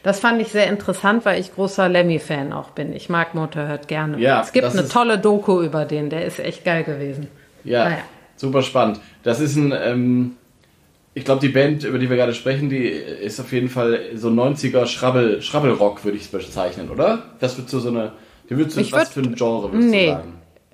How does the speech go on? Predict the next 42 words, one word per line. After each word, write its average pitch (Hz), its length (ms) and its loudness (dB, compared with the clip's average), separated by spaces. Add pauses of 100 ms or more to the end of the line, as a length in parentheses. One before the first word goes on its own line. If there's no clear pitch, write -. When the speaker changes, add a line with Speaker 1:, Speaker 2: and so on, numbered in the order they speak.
(140)
Speaker 1:
Ja, 214 320 4
ist - 180 -2
eine 240 100 2
Rockband. 214 580 0
Ich - 140 -8
würd 226 140 -2
aber 202 180 2
nicht 277 220 0
Schrabbelrock 156 560 -2
sagen. 143 160 0
Speaker 2:
Nee? 214 320 4
Speaker 1:
Ich - 80 -16
würd, 233 340 -4
nee. 202 400 2
Speaker 2:
Okay, 208 240 2
Speaker 1:
Mm-mm. 190 180 -4
Speaker 2:
dann 156 140 0
ist 147 80 -2
es 147 120 -2
nicht 156 180 -2
Speaker 1:
Mm-mm. - 40 -4
Speaker 2:
schrabbelig. 98 500 -4 (500)
Speaker 1:
Eher 262 300 4
Heavy 247 260 0
Metal 226 420 0
noch 143 200 -10
so - 120 -6
Speaker 2:
Also 131 140 2
Speaker 1:
ein 139 40 0
Speaker 2:
doch 160 140 4
Speaker 1:
bisschen. 165 160 0
Speaker 2:
eher 156 260 4
auch 139 100 -6
an 131 140 0
Motorhead, 113 540 -4
äh, 107 60 -6
Motorhead, 110 380 -2
äh, 98 280 -2
Speaker 1:
Ja. 214 300 4
Speaker 2:
äh, - 200 -8
äh, 95 40 -8 (100)
orientiert. 110 680 -2